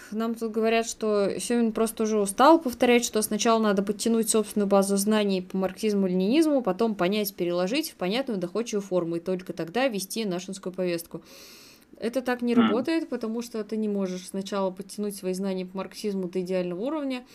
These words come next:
Speaker 1: и только потом участвовать в практической работе. Оно так не работает.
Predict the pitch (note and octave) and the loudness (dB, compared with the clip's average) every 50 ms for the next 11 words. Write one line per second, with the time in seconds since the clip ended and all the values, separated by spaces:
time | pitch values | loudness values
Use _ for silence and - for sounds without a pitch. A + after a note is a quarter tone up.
0 | - - - _ _ F#3+ F#3 G#3+ G#3+ G3+ - F#3+ - - - B3 C4 B3 G#3+ A3+ | -20 -20 -20 _ _ -6 -4 -4 -4 -4 -6 -10 -10 -8 -6 -4 -2 -2 -2 -4
1 | G#3 G#3 G3+ G3+ G3+ G3 - - F#3 F#3 - A3+ G#3+ - - - G3+ G3 F#3 F3+ | -4 -6 -6 -8 -12 -12 -8 -10 -10 -8 -8 -8 -8 -8 -8 -4 -4 -4 -2 -2
2 | F3 E3+ E3 - - F3 F3 F#3+ A#3 C#4 C#4 - A3 A#3 A#3 A#3+ G#3 F3+ F#3 A3+ | -4 -4 -4 -6 -8 -6 -4 -2 -2 -4 -4 -4 -4 -4 -4 -4 -4 -2 -2 -2
3 | A#3 A3 G3+ F3 E3 E3+ E3+ E3+ - E3+ E3 E3 | -2 -4 -6 -6 -6 -6 -6 -6 -6 -8 -8 -8